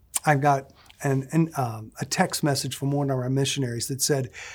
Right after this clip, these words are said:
there was actually movement in the country they're trying to get back to. And so we just rejoice as a staff that God answers prayer. And so I'd like for you to pray with me just before we do anything else,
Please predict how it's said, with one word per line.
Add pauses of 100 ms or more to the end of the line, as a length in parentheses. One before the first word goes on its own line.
(180)
there
was
actually
movement
in
the
country
they're
trying
to
get
back
to. (480)
And
so
we
just
rejoice (280)
as
a
staff (360)
that
God (220)
answers (180)
prayer. (140)
And
so
I'd
like
for
you
to
pray
with
me (320)
just
before
we
do
anything
else,